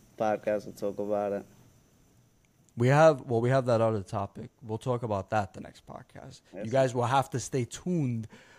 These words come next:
Speaker 2: for that. Mo, thank you so much for being on this episode of the CodaCast, man. Thank you. And, and again,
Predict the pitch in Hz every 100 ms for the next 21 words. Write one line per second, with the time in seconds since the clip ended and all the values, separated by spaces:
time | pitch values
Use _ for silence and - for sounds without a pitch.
0 | _ - 143 120 107 127 107 - 113 120
1 | 143 147 143 - _ _ _ _ _ _
2 | 135 151 147 147 - - - 160 165 127
3 | 113 107 - - 120 117 127 120 113 117
4 | 120 117 - 113 107 - _ _ _ -
5 | 117 110 107 127 117 113 123 117 113 -
6 | 113 113 107 - 110 110 120 120 110 110
7 | - 117 110 107 110 98 117 123 110 101